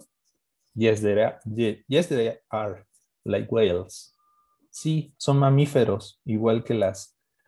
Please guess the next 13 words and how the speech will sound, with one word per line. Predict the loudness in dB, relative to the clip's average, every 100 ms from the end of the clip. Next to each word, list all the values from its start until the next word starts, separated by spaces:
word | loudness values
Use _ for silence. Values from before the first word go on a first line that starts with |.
| _ _
ballenas. | -4 -2 -2 -4 -6 -8 -14 -20 _ _ _ _ _ _ _ -4
Los | -2 0
leones | 2 2 0 0
y | 0
las | 0
ballenas | 0 -2 -4 -6 -8
son | -8 -8
mamíferos. | -6 -6 -4 -6 -6 -14 _ _ _ _ _ _ _ _ _ _ _ -4
Can | 0 2
you | 2
believe | 4 4 2 2
that | 0
scientists | 0 -2 -2 -2 -2 -4 -6 -14